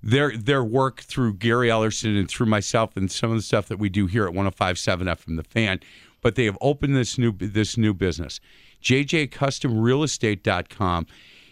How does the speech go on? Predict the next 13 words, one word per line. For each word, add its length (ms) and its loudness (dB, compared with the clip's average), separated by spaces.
I 100 4
read 300 0
their 120 0
first 360 -2
part 200 0
of 60 -2
the 60 -2
mission 300 0
statement. 360 0
I 40 2
wanna 180 0
finish 440 -2
this. 280 -2